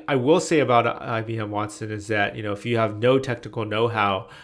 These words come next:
uh, sometimes it is a nice sort of service. So you can just sort of send the, the data, the textual data, you know, to the cloud or whatnot, and, and then it can do the processing, uh, for you. Um, however,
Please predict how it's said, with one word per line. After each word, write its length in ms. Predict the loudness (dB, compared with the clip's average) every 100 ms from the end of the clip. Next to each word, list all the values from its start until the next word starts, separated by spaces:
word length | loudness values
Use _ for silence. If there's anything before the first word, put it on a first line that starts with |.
| -14 -4
uh, 300 | -2 -2 -6
sometimes 720 | -4 -2 -2 0 2 0 -2
it 160 | -6 0
is 380 | 2 2 0 -4
a 200 | -6 -4
nice 400 | -2 -2 -4 -6
sort 380 | -12 -4 -4
of 80 | -2
service. 480 | -4 -4 -2 -2 -4
So 60 | -10
you 100 | -10
can 140 | -12
just 140 | -12 -10
sort 140 | -10
of 60 | -10
send 380 | -2 -2 -2
the, 180 | -4 -4 -8 -20 -8
the 100 | -2
data, 340 | 0 0 -2
the 80 | -4
textual 400 | -4 -6 -4 -4
data, 380 | -2 -2 -2 -4 -18 -20 -10
you 120 | -8
know, 80 | -8
to 120 | -6
the 120 | -8
cloud 360 | -2 -2 -2 -4
or 60 |
whatnot, 580 | -6 -6 -6 -4 -4 -8
and, 280 | -12 -12 -14
and 160 | -14 -12
then 140 | -12
it 120 | -12
can 140 | -12 -6
do 160 | -4
the 100 | -4
processing, 760 | -2 -4 -4 -14 -12 -10 -10 -14
uh, 140 | -14
for 300 | -14 -4 -2
you. 240 | -2 -4 -8 _ -20 -20 -20 -20 -2
Um, 360 | 0 0 -4 -16 -2
however, 720 | 6 10 10 8 4 4